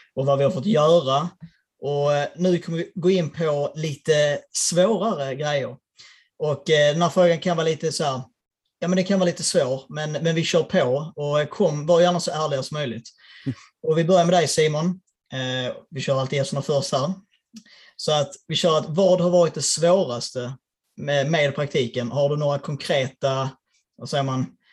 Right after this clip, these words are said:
Speaker 1: inte misstag, men några konkreta så här backlashes som har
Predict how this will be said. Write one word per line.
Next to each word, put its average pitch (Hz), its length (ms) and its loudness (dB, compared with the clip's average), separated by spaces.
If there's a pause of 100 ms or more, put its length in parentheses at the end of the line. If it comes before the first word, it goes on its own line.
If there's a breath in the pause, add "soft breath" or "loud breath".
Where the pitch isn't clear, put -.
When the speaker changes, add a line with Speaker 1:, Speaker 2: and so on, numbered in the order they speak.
(360 soft breath)
Speaker 1:
inte - 180 -2
misstag, 151 520 2
men 143 160 -4
några 147 260 -4
konkreta 143 560 -2
så 143 100 -4
här 135 220 -4 (120)
backlashes 123 880 -4 (260)
som - 180 -8
har 135 360 -4